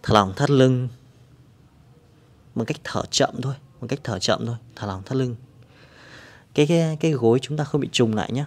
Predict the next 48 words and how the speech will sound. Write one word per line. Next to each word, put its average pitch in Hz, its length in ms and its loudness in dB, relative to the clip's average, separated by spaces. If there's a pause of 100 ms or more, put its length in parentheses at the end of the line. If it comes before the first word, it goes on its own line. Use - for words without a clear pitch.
(380)
Nếu 117 120 -4
trùng, 113 300 2
nghĩa 117 60 -2
là 143 120 -4
biểu 110 200 -4
hiện 104 220 -4
bạn 87 140 -2
rất 143 140 -2
là 165 80 -2
căng, 123 460 0
bạn 113 180 -6
đau, 120 280 2 (540)
thì 120 120 0
bạn 98 140 2
sẽ 135 100 -4
thực 135 200 -4
hiện 107 180 -2
biến 110 160 2
thể 120 200 0
đó 95 80 -2
là 123 100 0
nhả 107 280 -2
xa 127 340 4
người 107 260 0
ra 117 160 -4 (1000)
và 104 100 -2
cố 107 280 2
thẳng 107 260 -4
cái 104 100 -6
cột 110 160 -4
sống 107 220 -2
lưng 123 180 -2
của 104 80 -8
mình. 95 180 -6 (2000)
Không - 160 -8
nhất 165 140 -2
thiết 190 220 -4
cứ 147 100 0
phải 135 120 -2
gập 98 160 -4
sâu 117 220 0
xuống, 107 280 -8 (1120)
tùy 107 240 0 (180)
theo 117 220 0
độ 113 160 -2
dẻo 101 280 -2
mỗi 117 140 -8
người. 107 240 -8